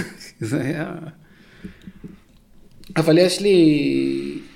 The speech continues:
יש לי קשר טוב עם מחשבים מגיל צעיר, אז, אז זה מאוד, אה, אורגני אצלי, זאת אומרת, זה לא מין משהו ש-, וואו, כאילו,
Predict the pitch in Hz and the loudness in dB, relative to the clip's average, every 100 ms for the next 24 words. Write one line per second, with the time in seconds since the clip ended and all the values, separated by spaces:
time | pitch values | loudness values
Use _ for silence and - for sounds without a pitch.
0 | - 156 165 233 233 185 196 185 - 185 | -6 -4 -4 -6 -6 -6 -6 -8 -6 -6
1 | 180 190 170 - 151 147 160 151 139 135 | -4 -4 -6 -8 -8 -2 0 0 -2 -4
2 | 160 156 147 147 175 143 131 131 - 139 | -6 -6 -6 -4 -6 -8 -14 -16 -16 -14
3 | 123 - - 135 135 139 165 180 208 190 | -14 -16 -14 -8 -6 -2 -2 -2 -2 -2
4 | 185 156 143 151 185 208 196 160 - 131 | -2 -4 -2 0 0 2 -2 -2 -6 -8
5 | 131 - 135 131 - 135 160 180 180 151 | -8 -12 -12 -12 -10 -8 -6 -4 -4 -4
6 | 147 147 151 143 135 135 - - - - | -6 -8 -10 -8 -8 -10 -16 -20 -20 -20
7 | - _ - 120 123 110 104 - 127 127 | -20 _ -8 -6 -4 -6 -12 -12 -12 -10
8 | 127 120 127 127 | -8 -8 -8 -10